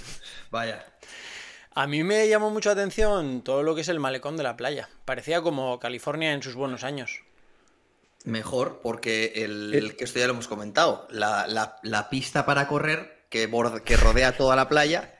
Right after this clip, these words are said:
Speaker 1: está acolchada.
Speaker 2: Sí, eso es de locos.
Speaker 1: A mí no, o sea, a mí, ¿por
Speaker 2: Para
Speaker 1: qué la gente,
Speaker 2: rodillas.
Speaker 1: por qué pasa tanto por alto? <laughs> Claro, o sea, ¿por qué pasa tanto por alto que tú estás corriendo por la playa de Dubái y hay una zona, una,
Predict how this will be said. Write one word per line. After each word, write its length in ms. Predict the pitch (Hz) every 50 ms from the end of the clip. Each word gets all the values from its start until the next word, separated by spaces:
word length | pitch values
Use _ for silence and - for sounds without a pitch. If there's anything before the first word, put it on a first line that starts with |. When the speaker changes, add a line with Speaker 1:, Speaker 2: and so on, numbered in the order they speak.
| - _
Speaker 1:
está 280 | 127 127 - - 151
acolchada. 680 | 156 151 143 127 120 120 123 - 254 269 202 113 - - - - _
Speaker 2:
Sí, 140 | - - 165
eso 160 | - - 180 160
es 80 | -
de 140 | 170 - - -
locos. 500 | 190 - - - 185 - - - - _ _ _ _ _ _ _ _ _ _ _
Speaker 1:
A 120 | - 113 120
mí 100 | 127 135
no, 100 | 143 135
o 120 | 131 131
sea, 180 | 131 - 139 131
a 140 | 123 131 131
mí, 180 | 135 160 185 196
¿por 200 | - - - - _ _ _
Speaker 2:
Para 220 | - 135 127 127
Speaker 1:
qué 80 | 127 135
la 100 | 208 202
gente, 140 | 147 151 - 139
Speaker 2:
rodillas. 360 | 127 180 160 147 - - - _ _ _ - -
Speaker 1:
por 120 | 131 127
qué 120 | - 160
pasa 260 | 160 202 196 - 208 202
tanto 240 | 202 196 175 196 -
por 140 | 202 156 170
alto? 240 | 139 - - -
<laughs> 1000 | - - 247 - - 254 240 220 214 247 202 - - 156 143 - 170 - 151 -
Claro, 340 | - 143 147 175 185 220 202 226 233
o 40 | 147
sea, 220 | - 165 147 123 - 220 262 262 - -
¿por 140 | 151 147
qué 100 | 131 165
pasa 260 | 165 208 202 202 208 202
tanto 280 | 208 202 196 208 196
por 140 | 170 196 190
alto 240 | 185 180 185 185 170
que 340 | 160 165 170 170 165 165 - - - _ _
tú 80 | - 160
estás 220 | 160 165 175 -
corriendo 340 | - 170 151 156 160 160 151
por 80 | 143 151
la 100 | 156 151
playa 180 | 143 151 151 147
de 60 | 147
Dubái 260 | 143 147 143 147 147 143
y 140 | 143 143 143
hay 220 | 139 147 139 143 -
una 320 | 160 147 143 143 139 135
zona, 480 | 131 - - 147 143 143 135 127 127 - -
una, 340 | 139 139 147 139 135 -